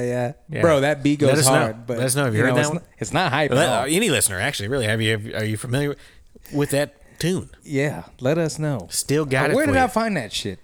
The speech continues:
Speaker 2: I think that was on the
Speaker 1: YouTube's?
Speaker 2: original mixtape that he released that was bad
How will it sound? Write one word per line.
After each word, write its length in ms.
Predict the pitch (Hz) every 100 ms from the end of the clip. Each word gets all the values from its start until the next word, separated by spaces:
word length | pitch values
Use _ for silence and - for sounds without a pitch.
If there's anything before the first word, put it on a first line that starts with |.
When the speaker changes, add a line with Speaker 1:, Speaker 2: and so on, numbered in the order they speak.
| -
Speaker 2:
I 120 | 117
think 240 | - 196
that 100 | 156
was 180 | 131 113
on 280 | 110 110 101
the 140 | 95 117
Speaker 1:
YouTube's? 440 | 151 170 208 190
Speaker 2:
original 680 | 104 101 107 151 131 123 110
mixtape 500 | 107 104 - 107 95
that 160 | 104
he 160 | 98 98
released 600 | 90 104 107 98 - - - _ _ _ _ _ _
that 240 | - 110 98
was 80 | 85
bad 360 | 90 90 80